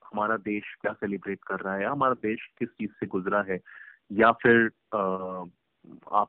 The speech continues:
किस तरीके के इंसान हो, आपको कैसे इंसान पसंद है।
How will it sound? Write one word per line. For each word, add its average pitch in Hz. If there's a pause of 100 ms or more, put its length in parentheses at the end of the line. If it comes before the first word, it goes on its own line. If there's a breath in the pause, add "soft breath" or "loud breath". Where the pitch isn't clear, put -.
किस 117
तरीके 104
के 104
इंसान 101
हो, 95
आपको 90
कैसे 107
इंसान 107
पसंद 104
है। 90